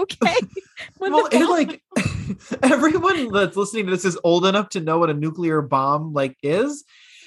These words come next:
Speaker 2: But, like, so it goes off under, inside of this abandoned mine,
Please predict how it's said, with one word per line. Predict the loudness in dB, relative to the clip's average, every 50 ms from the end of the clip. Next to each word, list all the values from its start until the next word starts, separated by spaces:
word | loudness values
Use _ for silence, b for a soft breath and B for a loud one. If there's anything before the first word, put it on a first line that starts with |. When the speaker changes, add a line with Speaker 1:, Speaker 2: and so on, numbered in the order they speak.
| b b _
Speaker 2:
But, | 2 2 4 4
like, | 4 4 4 0 -4
so | 2 4 4 4 4 2 0 _
it | 0 0 2 4
goes | 4 6 6 4 2 0
off | -2 0 2 2 2 2 0
under, | -4 -4 -2 -2 -4 -4 -4 -4
inside | -4 -4 -2 -4 -2 2 2 2 4 2 0
of | 0
this | -2 -2 -2
abandoned | -2 -2 -2 -4 -4 -4 -2 -4 -2 -2 -2 -2 -2 -2 -4 -6 -8 -8 -8
mine, | -6 -2 2 2 4 4 4 2 0 -2 -4 -6 -8 -12